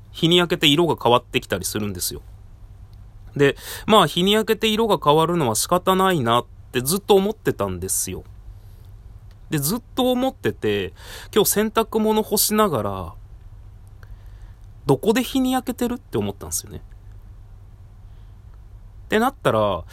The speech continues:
僕結構夜型の人間で、で、しかも表に出るときは、まあ、シャツ、まあ、なんだろう、肌着のシャツの上に、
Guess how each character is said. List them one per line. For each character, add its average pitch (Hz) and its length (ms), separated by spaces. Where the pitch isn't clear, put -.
僕 - 160
結 185 160
構 233 140
夜 160 340
型 247 280
の 233 140
人 220 340
間 208 300
で、 160 380
で、 190 120
し - 100
か 254 100
も 131 340
表 226 420
に 208 160
出 127 140
る 113 80
と 98 140
き 98 160
は、 101 360
ま 151 360
あ、 - 600
シ - 140
ャ 185 80
ツ、 - 340
ま 123 260
あ、 139 40
な 123 100
ん - 20
だ 101 60
ろ - 60
う、 - 40
肌 147 280
着 147 140
の 139 220
シ - 80
ャ 143 100
ツ - 140
の 104 160
上 104 100
に、 143 320